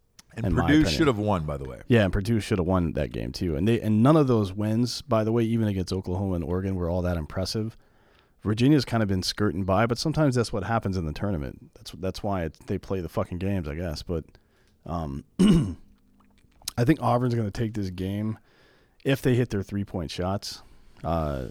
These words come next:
Speaker 2: they're averaging the fourth most three-point attempts in the, in, uh, in college basketball, and they're knocking them down at a rate of about thirty-seven and a half percent. So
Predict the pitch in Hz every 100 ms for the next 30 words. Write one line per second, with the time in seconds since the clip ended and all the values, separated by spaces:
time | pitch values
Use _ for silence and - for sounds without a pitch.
0 | 50 98 110 104 107 101 92 - 104 95
1 | - 95 95 - 98 98 87 - 101 95
2 | 101 95 - 85 82 85 85 - 87 -
3 | 98 90 92 90 - 113 101 90 87 87
4 | 95 87 87 90 92 85 76 90 80 76
5 | 80 - 90 85 85 - 90 85 78 90
6 | 82 - - 87 98 - _ _ _ _
7 | _ - 87 85 82